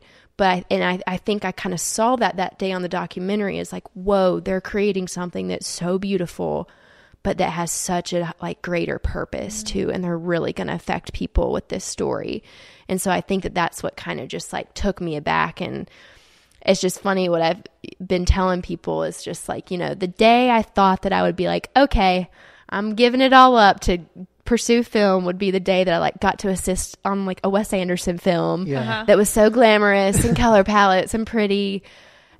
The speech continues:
Speaker 1: And it took one day in the middle of nowhere, Alabama, working
Speaker 2: Yeah.
Speaker 1: with, uh, this story loosely is about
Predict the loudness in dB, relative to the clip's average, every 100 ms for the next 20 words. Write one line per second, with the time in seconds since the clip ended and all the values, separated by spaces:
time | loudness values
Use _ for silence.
0 | _ _ _ -2 -2 -2 -2 -2 2 2
1 | 2 0 0 2 2 2 2 0 0 -2
2 | -2 0 0 2 0 0 0 -2 -2 -2
3 | -4 -6 -4 -4 -2 -2 -4 -2 -2 0
4 | -2 -4 -2 0 -2 -4 -10 -16 _ _
5 | _ _ _ _ _ -20 -20 _ -2 -2
6 | 0 0 2 4 4 2 0 -2 -2 -2
7 | 0 2 2